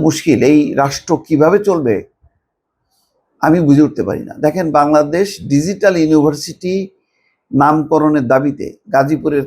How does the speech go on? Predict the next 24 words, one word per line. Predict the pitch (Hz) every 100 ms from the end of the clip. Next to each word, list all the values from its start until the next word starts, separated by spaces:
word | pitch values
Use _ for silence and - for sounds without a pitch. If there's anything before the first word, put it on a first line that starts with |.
| -
কালিয়াকৈর | 131 147 143 135 - 131 - _ -
হাইটেক | 151 190 208 190 143
স্টেশন | - 151 165 156
এলাকায় | 143 131 123 120
শিক্ষার্থীরা | 156 - 165 175 170 160 - _ _ _ -
রেল | 165 156
লাইন | 151 147 139
অবরোধ | 127 120 -
করেন। | 113 87 - _ _ _ _ _ _ _
একটা | - 202 240 185 151
নামকরণ | 196 220 214 208 202 196 175 -
কি | 185 156
হবে | 170 175
না | 170
হবে, | 160 165
এটা, | 190 190 - 175 - 165
এটা | 175 226 214 _ _ _
খুবই | 214 226 262 233
গুরুত্বপূর্ণ। | 247 247 233 202 135 87 _ _ _ _ _ _ _ _ _ - 131
নামে | 165 202 220 226 -
কি | 214
আসে | 143 160
যায়, | 123 123
মানে | 139